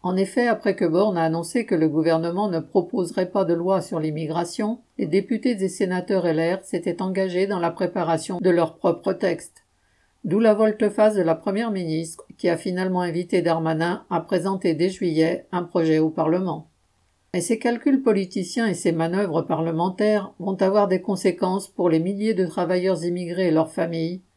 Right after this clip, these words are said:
qui sont exploités ici et qui vont voir leurs conditions de vie rendues plus difficiles.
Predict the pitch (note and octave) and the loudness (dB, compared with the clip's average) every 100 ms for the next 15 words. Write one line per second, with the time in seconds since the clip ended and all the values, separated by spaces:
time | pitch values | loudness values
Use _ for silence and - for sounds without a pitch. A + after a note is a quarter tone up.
0 | - G#3 - G3+ G#3 G3+ G3 F#3+ F#3+ - | -6 -4 -2 0 -2 0 -2 2 -2 -2
1 | G#3 G3+ - F#3+ G#3+ - F#3 - F#3 G3+ | -10 -8 -6 -6 -6 -2 -2 -2 -2 0
2 | G3 G#3 F#3 D#3+ - F3+ F#3 - G3 E3 | 2 2 2 0 -2 -2 -2 -2 0 0
3 | C#3+ E3 G3+ E3 E3+ D#3 D#3+ - D3 D#3 | 0 -2 -2 -2 -2 -2 -2 -4 -4 -4
4 | F3 - F3+ C#3 - | -6 -4 -2 -2 -6